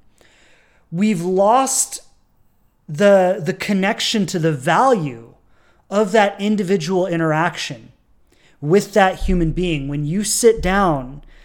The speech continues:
and you're on a first date with someone, or you're, you know, you're getting to know someone for the first time, or you're, you know, second or third date, but early on in the relationship,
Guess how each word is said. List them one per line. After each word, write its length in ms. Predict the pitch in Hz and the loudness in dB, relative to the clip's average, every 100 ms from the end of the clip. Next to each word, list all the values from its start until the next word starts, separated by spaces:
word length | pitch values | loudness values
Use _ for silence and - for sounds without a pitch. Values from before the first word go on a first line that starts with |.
| - | -10
and 140 | 160 180 | -4 0
you're 140 | 214 | 2
on 100 | 214 | 2
a 40 | - | 0
first 300 | 202 175 - | -2 -2 0
date 220 | 202 208 | -2 -2
with 100 | 160 | -6
someone, 340 | 170 156 143 | -4 -4 -4
or 60 | 143 | -4
you're, 340 | 147 175 185 | -4 -4 -4
you 100 | 180 | -4
know, 80 | 160 | -2
you're 180 | 156 165 | -2 -2
getting 260 | 185 190 | -2 -2
to 60 | 160 | -2
know 180 | 170 226 | 0 0
someone 380 | - 180 151 143 | 0 -2 -2 -4
for 120 | 143 | -8
the 60 | |
first 320 | - 151 - - | -6 -6 -6 -8
time, 360 | 160 135 131 | -8 -8 -8
or 60 | 135 | -6
you're, 260 | 151 160 | -4 -4
you 120 | 170 156 | -2 -4
know, 100 | 143 | -6
second 400 | - 190 190 165 | -4 -4 -2 -6
or 80 | |
third 300 | 156 208 226 | -4 -2 -2
date, 220 | 156 147 165 | -2 -6 -8
but 140 | 165 | -6
early 260 | 175 202 202 | -4 -2 0
on 160 | 180 175 | 0 0
in 60 | |
the 80 | 165 | -2
relationship, 880 | 151 151 202 - 196 - 147 - - | -2 -2 -4 -4 -6 -6 -8 -8 -16